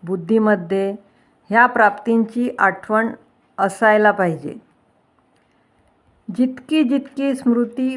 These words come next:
पक्की होईल, तितका तितका रुहानी नशा चढेल, खुशी होईल, आत्मा शक्तिशाली बनेल.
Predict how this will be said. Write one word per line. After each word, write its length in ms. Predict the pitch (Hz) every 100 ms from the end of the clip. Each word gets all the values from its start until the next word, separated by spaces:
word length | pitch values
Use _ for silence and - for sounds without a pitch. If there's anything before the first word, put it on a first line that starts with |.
| 254
पक्की 440 | - 214 - - 302
होईल, 420 | 233 220 214 269 339 - _ _ _ _ _ _ _
तितका 460 | 240 240 - - 254
तितका 720 | 254 233 - - 233 233 226 - - _ _ _ _ _ _ _ _ _ _ _
रुहानी 800 | 185 185 208 185 214 226 226 233
नशा 560 | 233 175 175 185 - 202
चढेल, 500 | 190 185 170 160 131 117 _ _ _ _ _ _ _ _ _ _ -
खुशी 380 | 240 233 - 262
होईल, 400 | 214 190 156 - - _ _ _ _ _ _ _ _ _ _ _ _ _ _ _ _ _ _ _ _ _ _ _ _ _ _
आत्मा 460 | 196 208 - 240 247 247
शक्तिशाली 880 | 220 208 - 247 233 226 190 208
बनेल. 400 | 214 196 170 165